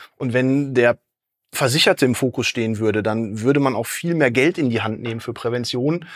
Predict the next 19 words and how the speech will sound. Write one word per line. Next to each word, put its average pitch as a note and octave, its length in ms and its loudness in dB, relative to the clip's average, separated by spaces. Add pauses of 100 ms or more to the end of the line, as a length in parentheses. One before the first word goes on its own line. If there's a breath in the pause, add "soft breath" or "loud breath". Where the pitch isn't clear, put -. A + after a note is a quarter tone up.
(400 loud breath)
Zwar C#3+ 400 2 (200)
profitiert D#3+ 520 0
der D3+ 140 4
Einzelne, D3 560 2
der B2+ 100 6
das A#2+ 180 0
in A2 80 -8
Anspruch A2+ 460 -6
nimmt, A#2 300 -2
schon F#3+ 300 2
davon. A#2 460 0
Und A2 280 -6
wir A2 280 2
sehen B2 220 0
im C#3+ 60 -2
Präventionsbericht, C#3 880 0
dass C3 160 2
so C3+ 180 0
Kursformate C3 920 0